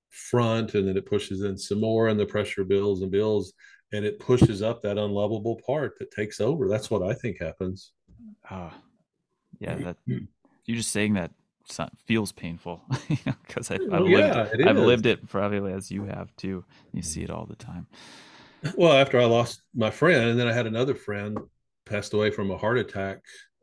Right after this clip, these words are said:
Speaker 1: a year and three months ago. So it was like, boom, boom, you know, two of my closest friends. And I went into a bit of a funk with it for sure. I was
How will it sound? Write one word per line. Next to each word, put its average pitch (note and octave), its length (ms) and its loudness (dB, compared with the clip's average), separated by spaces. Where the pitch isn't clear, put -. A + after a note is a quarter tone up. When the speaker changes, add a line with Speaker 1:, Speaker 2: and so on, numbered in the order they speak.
Speaker 1:
a G2+ 40 -2
year A2 200 2
and G#2 120 -2
three A2+ 200 2
months B2 340 0
ago. F2+ 320 -8
So - 140 -4
it - 20 -2
was F#2+ 100 -2
like, F2 200 -4
boom, B2 280 6
boom, G2+ 440 2
you F#2 80 -6
know, F#2 120 -10
two A#2 180 -6
of A2 60 -4
my G2+ 100 -4
closest A#2 480 -4
friends. - 680 -6
And G2+ 100 -2
I C3 60 2
went G#3 180 2
into G2+ 200 0
a F#2 60 -6
bit F#2+ 140 -4
of F2+ 120 -6
a F#2 80 -6
funk G2+ 340 -2
with G2+ 140 4
it A2+ 140 0
for F2+ 80 -4
sure. - 320 0
I A#2+ 60 4
was - 300 -2